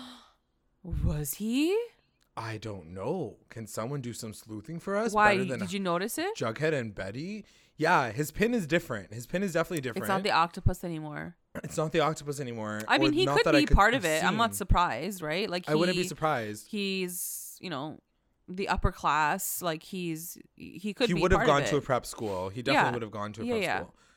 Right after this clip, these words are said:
Speaker 2: So, yeah, I'd like to know if anybody can do some sleuthing and let us know, unless I was just, like, my eyes were really bad and I couldn't see.
Speaker 1: I mean, it's very, it's a
Speaker 2: Um,
Speaker 1: possibility.
Speaker 2: Then it cuts to Cheryl and Tony doing their Thanksgiving,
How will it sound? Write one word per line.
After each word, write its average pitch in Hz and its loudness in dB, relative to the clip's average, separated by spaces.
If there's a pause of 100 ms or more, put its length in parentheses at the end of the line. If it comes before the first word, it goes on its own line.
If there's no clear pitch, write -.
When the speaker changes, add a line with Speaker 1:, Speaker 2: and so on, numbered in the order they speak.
(380)
Speaker 2:
So, 139 4
yeah, 135 -2
I'd 123 0
like 156 0
to 175 -8
know 143 -2
if 127 -6
anybody 127 -6
can 123 -8
do 120 -12
some 117 -10
sleuthing 117 -8
and 113 -6
let 110 -4
us 110 -6
know, 110 -4
unless 107 -6
I 101 -2
was 98 -8
just, 104 -10
like, 98 -6
my 98 -10
eyes 95 -6
were 92 -10
really 87 -10
bad 82 -8
and 82 -12
I 85 -12
couldn't 82 -14
see. - -18 (300)
Speaker 1:
I 185 -8
mean, 175 -6
it's 170 -14
very, 175 -4
it's 123 -2
a - -12
Speaker 2:
Um, - -16
Speaker 1:
possibility. 175 -12 (600)
Speaker 2:
Then 156 0
it 190 -4
cuts 170 -4
to 165 0 (240)
Cheryl 147 -4
and 156 -6
Tony 143 -4
doing 131 -6
their 147 -4
Thanksgiving, 117 -4